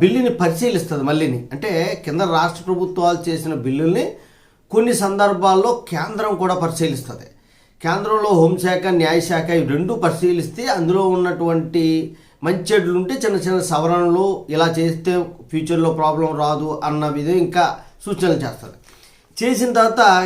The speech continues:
రాష్ట్రపతికి పంపుతారు. రాష్ట్రపతి ఆమోదం జరిగి వస్తుంది. ఇక్కడ దేనికోసం ఈ బిల్లు అంటే డబుల్ రిజిస్ట్రేషన్ ప్రక్రియని ఆఫ్ చేయడం కోసం. ఒక రిజిస్ట్రేషన్ జరిగిన తర్వాత మళ్ళీ అదే వ్యక్తి మాత్రమే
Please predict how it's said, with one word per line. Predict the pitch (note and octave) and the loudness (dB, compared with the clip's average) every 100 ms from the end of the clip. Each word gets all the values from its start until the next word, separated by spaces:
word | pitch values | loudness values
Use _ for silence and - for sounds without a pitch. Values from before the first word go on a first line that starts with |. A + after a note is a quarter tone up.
| F#3 | -2
రాష్ట్రపతికి | E3 F3+ F#3+ G3+ G#3+ F#3+ | 2 2 2 0 2 2
పంపుతారు. | F3+ F3 D#3+ F3+ A3+ | 2 -2 -2 -2 0
రాష్ట్రపతి | G3 F3+ F3 F3+ F#3+ | 2 0 0 -4 -2
ఆమోదం | E3 D3+ F3 E3+ E3+ D3+ | 0 2 2 4 4 2
జరిగి | D3+ - - | 0 -2 0
వస్తుంది. | D3+ - - - _ _ - - - | -2 -4 -14 -18 _ _ -20 -20 -12
ఇక్కడ | E3 G3+ A#3+ G3 G3 G3+ G3+ E3+ | -4 4 6 8 8 8 4 -2
దేనికోసం | C#3 B2+ G3 A#3+ A#3+ A#3+ F#3+ A3 | 0 6 6 6 4 4 4 4
ఈ | F#3 | 4
బిల్లు | B2+ D3+ D3+ | 2 0 2
అంటే | C#3 A#2+ B2+ A#2+ - - _ A#2+ | 0 0 -4 -4 -8 -20 _ -6
డబుల్ | D#3 D#3 C4 B3+ | -2 0 0 2
రిజిస్ట్రేషన్ | B3 G3 - G#3 F3 F#3 F#3 | 0 -2 0 2 2 -2 -2
ప్రక్రియని | E3+ E3+ E3 F#3 G#3+ - | -2 0 2 4 2 -2
ఆఫ్ | D3+ D#3 - | -2 -2 -2
చేయడం | D3+ C#3+ B2+ | -4 -2 -4
కోసం. | B2 A#2 - - _ _ _ - | -6 -12 -14 -20 _ _ _ -8
ఒక | D#3+ | -4
రిజిస్ట్రేషన్ | E3+ E3 F#3+ - B3 A3 A3 | 2 2 2 4 6 6 4
జరిగిన | E3+ E3+ F#3+ F3+ | 2 4 4 2
తర్వాత | D3 C3+ B2+ E3 D#3 B2+ | 0 -2 -2 -2 -2 -2
మళ్ళీ | C#3+ F#3 B3 | 0 4 4
అదే | B3 D3+ E3 G#3+ | 2 2 2 4
వ్యక్తి | G3+ F#3 - F#3+ | 2 0 -2 0
మాత్రమే | F#3 F#3 F#3 F3+ | 0 0 0 0